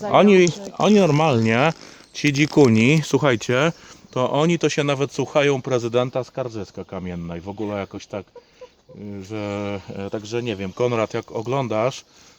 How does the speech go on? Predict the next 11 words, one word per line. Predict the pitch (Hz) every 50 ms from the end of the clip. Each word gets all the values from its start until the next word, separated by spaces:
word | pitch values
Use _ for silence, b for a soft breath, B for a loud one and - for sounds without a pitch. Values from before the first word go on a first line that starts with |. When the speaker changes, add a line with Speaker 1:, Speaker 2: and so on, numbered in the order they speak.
| b b b
Speaker 1:
e, | - 104
e, | 101 101 101 101 101 107 104 104 104 104 104 104 104 104 104 104 101 B B 120 -
tutaj | - 110 - 113 104 104 107 107 101 98 107
oczywiście, | 101 - - 101 104 104 - - 117 107
skoro | - - 117 110 107
oficjalnie | 101 - - 101 - - 120 117 113 113 107
mówię, | 104 110 104 110 110
to | - - 107 101 - B B B B B B B
powiem: | - 117 107 110 107 98
"Panie | - 110 107 104 101
prezydencie, | - 110 113 104 110 104 113 117 113 113 110 - 127 127 127 139